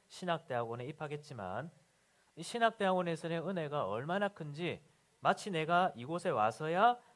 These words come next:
하나님을 진정으로 만난 것 같다고 생각되는 그런 일들이 있다는 것입니다.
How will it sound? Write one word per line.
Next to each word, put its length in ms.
하나님을 680
진정으로 560
만난 440
것 240
같다고 540
생각되는 840
그런 360
일들이 400
있다는 300
것입니다. 440